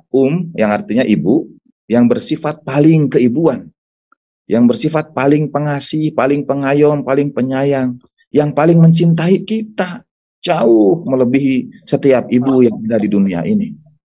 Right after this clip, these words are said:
Maka Ar-Rasulan Nabi Al-Ummi adalah Ar-Rasul An-Nabi yang paling mencintai kita semua, yang paling mengasihi kita semua, yang paling ter dan yang paling mencintai.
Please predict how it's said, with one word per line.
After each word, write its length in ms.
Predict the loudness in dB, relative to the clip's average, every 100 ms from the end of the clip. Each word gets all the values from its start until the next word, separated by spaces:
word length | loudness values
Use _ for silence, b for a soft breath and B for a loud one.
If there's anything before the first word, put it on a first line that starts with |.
| _ _ _ _
Maka 320 | -4 0 0 2
Ar-Rasulan 560 | 0 2 2 4 2
Nabi 320 | -2 -2 0 2
Al-Ummi 500 | 2 0 -2 -2 -6 -6 -14 -20 _ -4
adalah 320 | 0 2 0
Ar-Rasul 480 | -2 -6 0 0 2
An-Nabi 480 | 0 0 0 -2 -2
yang 340 | -2 -2 -6 -8
paling 420 | -6 0 2 2 0
mencintai 720 | -2 -2 -4 -6 -6 -2 -2
kita 240 | -2 -6 -6
semua, 380 | -8 -8 -10 -12 _ _ _ _ _ _ _ _ _ _ _ _ _ _
yang 180 | -4 -2
paling 320 | 2 2 2
mengasihi 560 | 2 -2 0 2 2 0
kita 240 | -6 -8
semua, 320 | -6 -8 -10 -14 _ _ _
yang 320 | -2 -2 0
paling 400 | 0 0 0 -2
ter 400 | 0 0 0 -4 -12 _
dan 160 | -4 -2
yang 200 | -2 -4
paling 320 | -2 2 2
mencintai. 800 | 0 -4 -6 -6 -6 -10 -10 -12